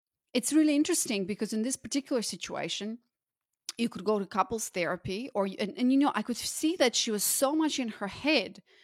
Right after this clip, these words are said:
trying to just understand and talk to him and talk to him and talk to herself and understand and figure it <laughs> out. You can be here forever,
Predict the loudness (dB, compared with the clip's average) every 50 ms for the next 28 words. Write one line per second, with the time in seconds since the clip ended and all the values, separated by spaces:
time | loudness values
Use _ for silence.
0 | -20 _ _ _ -6 -2 2 6 6 6 6 6 4 -4 -2 0 2 2 4 4
1 | 2 0 0 0 0 0 0 -2 -4 -4 -2 -2 -2 -2 0 -2 -2 -2 -4 -4
2 | -6 -2 -2 -2 -2 0 -2 -2 -2 -2 -4 -6 -6 -10 -8 -2 -2 -2 -2 0
3 | -4 -6 -6 -6 -6 -6 -6 -8 -6 -6 -6 -6 -6 -10 -10 -8 -8 -4 -2 -2
4 | -2 -2 -4 _ -20 -20 -20 -12 -4 -2 0 0 0 0 -2 -4 -4 -4 -4 -4
5 | -4 -6 -8 -6 -4 -4 -2 0 4 4 6 4 4 0 -4 -14 -20 -20 -20 _
6 | _ _ _ _ -20 -20 _ _ _ _ _ _ -6 0 2 4 4 4 2 4
7 | 8 8 8 10 8 8 8 8 6 4 4 4 6 6 4 2 -2 -2 -2 0
8 | 0 0 0 0 -2 -12 -14 -14